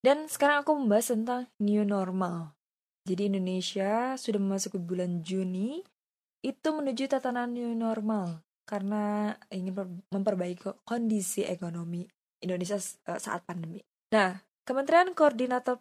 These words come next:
Perekonomian Indonesia menyusun kerangka waktu pemulihan ekonomi pasca krisis covid nineteen. Kajian mencakup lima tahap dimulai pada tanggal satu Juni dua ribu dua puluh. Jadi, ada beberapa fase, ada lima fase.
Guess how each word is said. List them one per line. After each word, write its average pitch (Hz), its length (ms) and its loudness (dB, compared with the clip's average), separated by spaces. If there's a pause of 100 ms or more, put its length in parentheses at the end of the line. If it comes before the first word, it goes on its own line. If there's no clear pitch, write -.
Perekonomian 269 720 2
Indonesia 196 800 0
menyusun 190 560 -2
kerangka 226 400 -2
waktu 240 480 -2
pemulihan 202 480 0
ekonomi 190 400 -4
pasca 180 420 -8 (320)
krisis - 480 -4
covid 202 240 -4
nineteen. 180 400 -4 (640)
Kajian 233 320 6
mencakup 262 340 -4
lima 233 240 -2
tahap 214 300 -4
dimulai 196 400 -2
pada 175 240 -6
tanggal 175 400 -8
satu 196 400 -10
Juni 185 400 -4
dua 170 240 -10
ribu 165 340 -10
dua - 140 -12
puluh. - 340 -8
Jadi, 175 380 -4
ada 185 160 -4
beberapa 175 480 -6 (720)
fase, 202 460 -4
ada 208 160 0
lima 175 240 -6
fase. 254 420 0